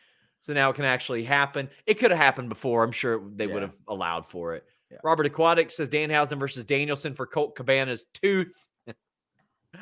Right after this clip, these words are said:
Speaker 1: Shot Kid twenty-nine says Danhausen needs to try to buy teeth from Britt. The vlog content
Speaker 2: Mm-hmm.
Speaker 1: is gonna be
Speaker 2: Yes.
Speaker 1: good.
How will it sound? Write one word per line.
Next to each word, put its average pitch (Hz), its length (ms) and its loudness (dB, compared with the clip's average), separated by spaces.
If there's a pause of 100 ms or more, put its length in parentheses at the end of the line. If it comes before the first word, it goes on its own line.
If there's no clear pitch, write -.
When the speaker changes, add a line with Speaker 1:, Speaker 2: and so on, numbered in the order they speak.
(480)
Speaker 1:
Shot 175 280 2
Kid 160 180 -2
twenty-nine 143 640 2
says 135 220 0
Danhausen 131 580 0
needs 123 180 -8
to 120 80 -6
try 131 240 2
to 123 80 4
buy 117 300 4
teeth - 460 -8
from 101 200 -12
Britt. 120 340 -4 (420)
The 156 140 2
vlog 180 460 8
content 127 800 -4 (400)
Speaker 2:
Mm-hmm. 104 200 -14 (440)
Speaker 1:
is 123 140 -12
gonna 139 240 -2
be 113 80 -4
Speaker 2:
Yes. 87 80 -8
Speaker 1:
good. 85 360 -6